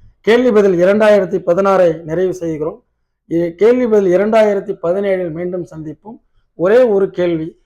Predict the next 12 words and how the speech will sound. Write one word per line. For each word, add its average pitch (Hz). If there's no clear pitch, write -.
இதுவரை 196
கேள்வி 220
அனுப்பினவர்களுக்கு 190
பதில் 185
வராதனால் 190
மீண்டும் 214
மீண்டும் 202
போடாதீங்க. 170
இதுலயே 185
நீங்க 208
தேடி 202
பாருங்க, 180